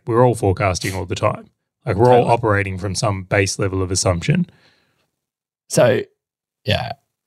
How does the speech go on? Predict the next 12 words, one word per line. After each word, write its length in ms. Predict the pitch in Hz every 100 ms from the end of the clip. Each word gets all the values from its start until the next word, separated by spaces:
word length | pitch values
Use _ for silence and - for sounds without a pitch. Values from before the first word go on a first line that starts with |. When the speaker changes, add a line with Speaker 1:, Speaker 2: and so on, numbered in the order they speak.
| _ _ _ _ _ _
Speaker 2:
I 260 | 123 120 143
reckon 640 | 131 95 - - - 185 _ _ _ _ -
now 680 | 107 98 87 95 127 190 -
something 340 | - 92 104
will 100 | 92
break 500 | - - 58 60 - _
at 140 | 95 -
a 60 |
cash 500 | - - - 101 -
rate 360 | - - 73 - _ _ -
of 260 | 78 85
four 800 | - - - - 101 110 107 82